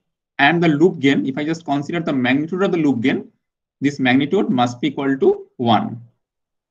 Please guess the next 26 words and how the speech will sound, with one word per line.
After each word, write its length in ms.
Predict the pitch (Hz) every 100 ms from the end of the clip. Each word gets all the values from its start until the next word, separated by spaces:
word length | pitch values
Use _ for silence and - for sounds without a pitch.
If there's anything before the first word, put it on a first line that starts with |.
| _
So 400 | - 190 196 - _ _ _ _ _ _ _
for 220 | 156 151
the 140 | 170 165
feedback 440 | - 170 165 196
network, 380 | 196 147 139 156
if 100 | 143
I 60 | 147
just 220 | 151 147
once 240 | 147 143
again 200 | 147 151
go 120 | 127 131
back 180 | 147
to 60 | 147
the 80 | 139
original 320 | 131 147 151
circuit, 480 | - 110 117 - - _ _ _ _ _ _ _ _ _ _ _ _ _ _ _ _ _ _
so 140 | 156
this 240 | 131 202
particular 460 | 208 196 202 208 196
network 500 | 180 147 123 131 - - _ _ -
provides 560 | 160 170 143 190 - _ _ _ _ _ _ _ _ _ _ _ -
one 280 | 127 143 170
eighty 200 | 175 185
degree 120 | 196
phase 200 | 180 175
difference, 540 | 185 196 233 381 -